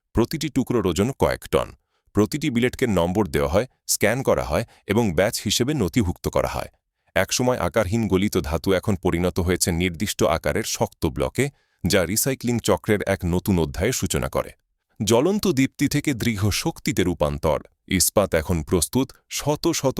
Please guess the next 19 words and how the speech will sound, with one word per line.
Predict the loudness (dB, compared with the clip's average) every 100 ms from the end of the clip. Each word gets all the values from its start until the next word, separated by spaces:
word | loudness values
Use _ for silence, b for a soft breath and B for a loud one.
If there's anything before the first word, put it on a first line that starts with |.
| 2
আধুনিক | 2 0 0 -2
শিল্পে | -4 -2 -2
ব্যবহারের | 0 0 0 -2 -2 0
জন্য। | 0 0 -4 -8 -12 _ _ _ -2
একসময় | -2 0 0 0 0
পুরনো | 2 2 2 2
অকেজো | 0 2 0 2
গাড়ি | 2 2 2 0
এখন | 0 -2
শুরু | 0 -2 0
করেছে | 0 2 2
এক | 0 -2
সম্পূর্ণ | -4 -2 -4 -2 -2 0 0
নতুন | 0 0 0
জীবনচক্র। | 0 0 -2 0 -2 -2 -6 -6 -8 _ -2
এই | 0
যাত্রা | 0 -2 -2 -6
শুরু | -2 0 2
হয় | 0